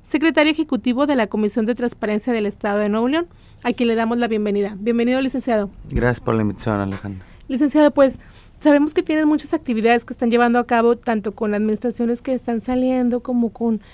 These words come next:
Speaker 1: con ayuntamientos, este, entrantes. Platíquenos acerca de esas capacitaciones que se están dando en los municipios,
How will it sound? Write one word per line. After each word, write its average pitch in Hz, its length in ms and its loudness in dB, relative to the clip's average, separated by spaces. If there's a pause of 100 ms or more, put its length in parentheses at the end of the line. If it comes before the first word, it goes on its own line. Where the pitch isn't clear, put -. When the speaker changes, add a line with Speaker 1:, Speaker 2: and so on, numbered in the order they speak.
(340)
Speaker 1:
con 277 200 0
ayuntamientos, 247 760 2
este, 233 680 0
entrantes. 269 680 0 (300)
Platíquenos 285 540 2
acerca 269 320 0
de 269 40 4
esas 269 220 -4
capacitaciones 247 760 -2
que 269 100 -4
se 247 100 -4
están 240 260 -2
dando 240 300 2
en 262 80 0
los 247 100 2
municipios, 226 680 -2